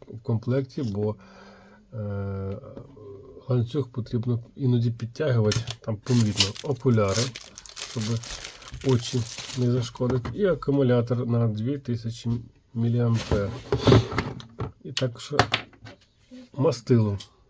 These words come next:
Ну, його там дуже мало. Я його да-, навіть не використовував, бо в мене є мастило для ланцюга.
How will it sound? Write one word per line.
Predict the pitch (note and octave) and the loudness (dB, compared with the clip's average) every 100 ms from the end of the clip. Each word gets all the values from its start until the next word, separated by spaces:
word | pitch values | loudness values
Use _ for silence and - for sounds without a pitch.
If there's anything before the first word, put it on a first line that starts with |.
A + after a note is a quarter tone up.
| _ _ _ | _ _ _
Ну, | F3+ E3 | 0 4
його | C3 | 4
там | B2 A#2 | 4 4
дуже | A2 A2+ C3+ | 4 4 4
мало. | F#3 A3+ G#3 F3+ C#3 _ _ _ - | 2 2 2 0 -4 _ _ _ -6
Я | B2 | 0
його | A#2+ A#2+ | 2 4
да-, | A#2 A#2+ | 4 4
навіть | B2+ B2+ A#2+ | 6 4 4
не | B2 | 4
використовував, | B2 B2 A#2+ A#2 D#3+ B2 A2 | 4 2 0 2 2 4 2
бо | G#2+ | 2
в | |
мене | A2 A2 A2 | 2 4 2
є | G#2 G#2+ | 2 0
мастило | G2 - G#2+ G2+ F#2+ | 0 -4 -4 -2 -2
для | G2 G2+ - - - - - - - - | -2 -4 -6 -20 -20 -20 -20 -20 -12 -4
ланцюга. | G#2+ D3 A2+ G#2 G#2+ | -2 -2 -2 0 0